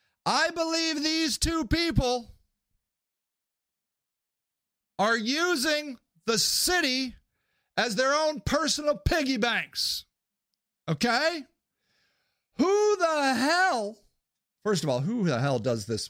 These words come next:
weird background thing? What a lame-o picture. I, could I redo that picture for you guys? 'Cause that is weird. That's weird. What, what does a, what does a lake, why, why are you guys like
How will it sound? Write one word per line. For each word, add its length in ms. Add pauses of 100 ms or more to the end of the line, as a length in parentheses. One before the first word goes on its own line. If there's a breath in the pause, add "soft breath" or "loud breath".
(200)
weird 680 (260)
background 680
thing? 280
What 140
a 100
lame-o 600
picture. 480
I, 100 (220)
could 160
I 100
redo 400
that 180
picture 300
for 120
you 120
guys? 280
'Cause 160
that 240 (460)
is 220 (180)
weird. 540 (200)
That's 200
weird. 600 (580)
What, 180
what 180
does 180
a, 120
what 180
does 140
a 60
lake, 500
why, 240
why 240
are 100
you 140
guys 340
like 280